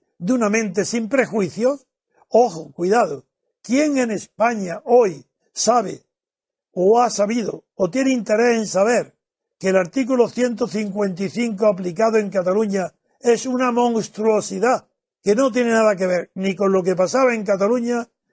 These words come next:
ni con la democracia, ni con la libertad, y que ha sido un golpe de Estado brutal? Es decir, el ciento cincuenta y cinco demuestra que Rajoy y los gobernantes españoles que lo apoyan todos,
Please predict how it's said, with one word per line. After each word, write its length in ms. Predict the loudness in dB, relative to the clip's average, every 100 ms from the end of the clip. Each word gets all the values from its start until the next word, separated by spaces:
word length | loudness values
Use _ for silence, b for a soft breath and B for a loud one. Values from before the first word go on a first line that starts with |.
| _
ni 460 | -6 0 2 2 0
con 360 | 2 2 2 0
la 240 | 0 -2
democracia, 960 | -2 -2 0 -2 0 0 0 0 0 -2 _ _
ni 280 | -4 -2 2
con 300 | 4 4 4
la 100 | 0
libertad, 680 | 2 0 -2 0 -2 -2 _ _ -6
y 180 | -4
que 100 | 0
ha 100 | 0
sido 280 | 0 -2 0
un 180 | 0 0
golpe 500 | 4 4 2 0 0
de 140 | 2
Estado 640 | 0 0 0 2 2 0 _ _ _ _ _ _ -4
brutal? 840 | 0 2 2 2 2 2 0 -6 _ _ _ _
Es 200 | -10 -6
decir, 180 | -6 -4
el 200 | -4 -2
ciento 320 | -4 -2 -4
cincuenta 680 | -6 -6 -8 -4 -2 -2 -4
y 40 |
cinco 280 | -4 0 0
demuestra 640 | 0 2 0 0 -12 -20 _ _ _ _
que 160 | -2 0
Rajoy 640 | 0 0 2 2 2 -4
y 140 | -2 -2
los 120 | 0
gobernantes 600 | 0 0 -2 -4 0 0
españoles 560 | 0 -2 -2 0 -2
que 120 | -2 -2
lo 100 | 0
apoyan 420 | 0 0 -2 0
todos, 420 | 0 2 0